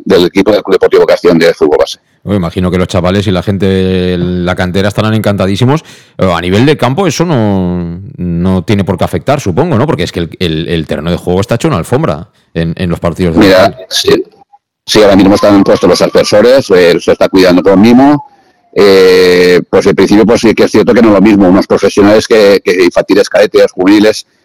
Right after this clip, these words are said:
Speaker 1: no van tan, tan a saco a lo mejor para, para deshacer tanto la hierba de,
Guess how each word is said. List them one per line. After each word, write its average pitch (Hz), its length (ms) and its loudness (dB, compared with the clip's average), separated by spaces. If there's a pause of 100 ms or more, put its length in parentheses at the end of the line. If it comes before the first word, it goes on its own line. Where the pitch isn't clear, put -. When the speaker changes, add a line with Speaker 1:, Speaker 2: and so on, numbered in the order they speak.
(400)
Speaker 1:
no 113 160 4
van 110 260 4
tan, 104 640 2
tan 104 220 2
a 101 100 0
saco 107 300 0
a - 20 4
lo 101 60 4
mejor 101 280 2
para, 95 360 2
para 98 220 2
deshacer 98 380 2 (400)
tanto 101 280 2
la 98 80 4
hierba 101 360 4
de, 92 300 4